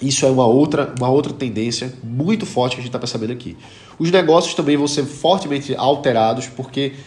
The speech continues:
a gente vai ter a capacidade de estar presente mais facilmente do que hoje. Então, se hoje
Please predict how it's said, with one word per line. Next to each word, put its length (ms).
a 80
gente 120
vai 140
ter 100
a 40
capacidade 600
de 60
estar 320
presente 640
mais 460
facilmente 720
do 60
que 140
hoje. 400
Então, 160
se 160
hoje 440